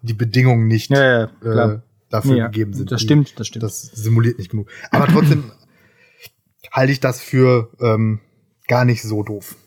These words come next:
Speaker 2: Aber das Sozialversicherungssystem soll's dann trotzdem noch geben. Das jetzt ad hoc abzuschaffen wäre ja auch keine
Speaker 1: Ja,
Speaker 2: keine
Speaker 1: nee, nee, es, es geht
Speaker 2: Es geht
Speaker 1: da
Speaker 2: nur,
Speaker 1: einfach nur
Speaker 2: nur
Speaker 1: darum,
Speaker 2: um Einkommen.
Speaker 1: einfach
Speaker 2: Nur
Speaker 1: nur
Speaker 2: um
Speaker 1: jetzt, zack, jeder
Speaker 2: Ja, ja.
Speaker 1: irgendwie achthundert fordern die, glaub ich, oder so, achthundert Euro, ähm,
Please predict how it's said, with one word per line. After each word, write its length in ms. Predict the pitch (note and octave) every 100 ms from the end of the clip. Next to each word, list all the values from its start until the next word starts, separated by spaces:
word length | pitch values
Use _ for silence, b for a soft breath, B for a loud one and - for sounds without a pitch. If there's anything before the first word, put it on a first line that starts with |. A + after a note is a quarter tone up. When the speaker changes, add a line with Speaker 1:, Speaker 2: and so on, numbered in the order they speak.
| _ _ _ _
Speaker 2:
Aber 200 | - C#3+
das 140 | D3 C3
Sozialversicherungssystem 1300 | C#3 D3 E3+ E3 - C#3+ C3+ D#3+ E3 D#3 D3 - D3+
soll's 200 | C#3 C#3+
dann 120 | C#3+ B2+
trotzdem 340 | C3 - G#2+
noch 120 | G2
geben. 180 | - G2+
Das 260 | G#2 G2+ B2+
jetzt 240 | C#3 - A2+ _ _ _
ad 260 | - D#3 -
hoc 160 | C#3+
abzuschaffen 640 | - - E3 C#3 D3 C#3+ C3
wäre 120 | B2+
ja 100 | A#2+
auch 320 | A#2 A2 _ _
keine 260 | C3+ B2 A2+
Speaker 1:
Ja, 80 | A2+
Speaker 2:
keine 140 | B2+
Speaker 1:
nee, 80 | C3+
nee, 160 | C#3 D3+
es, 160 | A#2+
es 180 | - A#2+
geht 200 | C3+ D3
Speaker 2:
Es 80 | C#3+
geht 100 | -
Speaker 1:
da 60 | D3
Speaker 2:
nur, 80 |
Speaker 1:
einfach 160 | D#3+ D3
nur 120 | D3+
Speaker 2:
nur 100 | D#3 F3+
Speaker 1:
darum, 120 | A3+
Speaker 2:
um 40 | G#3+
Einkommen. 500 | D3 B2 A2 G2+ - -
Speaker 1:
einfach 240 | C#3 D3
Speaker 2:
Nur 100 | C#3+
Speaker 1:
nur 80 | D3+
Speaker 2:
um 60 | C#3
Speaker 1:
jetzt, 320 | D#3 - -
zack, 260 | D3+ D#3
jeder 240 | C3+ C#3+ D3
Speaker 2:
Ja, 100 | D3+ C3+
ja. 60 | A2 A2 A#2
Speaker 1:
irgendwie 340 | C3 B2+ B2+ B2
achthundert 520 | A#2+ - C3+ B2+ A#2+
fordern 320 | - B2+ B2+
die, 80 | A#2+
glaub 240 | A#2+ B2
ich, 100 | A#2
oder 160 | A#2+ A#2+
so, 140 | A2+
achthundert 340 | A#2 - A#2+ A2+
Euro, 380 | B2+ B2+ C3 C3 B B B
ähm, 360 | A#2+ A#2+ A#2+